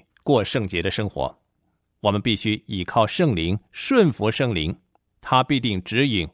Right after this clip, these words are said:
我们当走的路，或向左，或向右，我们会听见声音说：“这是正路，要行在其间。”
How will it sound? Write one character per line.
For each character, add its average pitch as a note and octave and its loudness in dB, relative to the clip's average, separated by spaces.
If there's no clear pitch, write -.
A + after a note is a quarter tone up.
我 G2+ 0
们 G#2 2
当 D3+ 4
走 D2+ -4
的 D#2 -2
路， F#2+ -2
或 A#3 6
向 C#3+ 2
左， D#2 0
或 D3 2
向 A2+ 0
右， D3 0
我 C3 6
们 C3 4
会 A2+ 2
听 D3 0
见 A2 0
声 C3+ 2
音 F#2+ 2
说 A2 0
：“这 F#3 6
是 B2 0
正 C3+ 4
路， G2 -2
要 E2+ 2
行 G#2+ 0
在 D#2+ 2
其 - -8
间。” F2+ 2